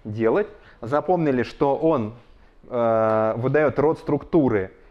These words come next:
не всех объектов, а каких-то объектов, да, множество каких-то объектов данного рода.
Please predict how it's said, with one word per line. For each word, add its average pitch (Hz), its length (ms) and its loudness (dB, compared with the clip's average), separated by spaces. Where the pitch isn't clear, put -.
не 143 200 0
всех 175 380 0
объектов, 120 580 -2
а 131 120 -2
каких-то 139 800 -2
объектов, 170 540 -2
да, 147 160 0
множество 131 400 -2
каких-то 135 600 -2
объектов 165 460 -4
данного 160 400 -2
рода. 160 300 -2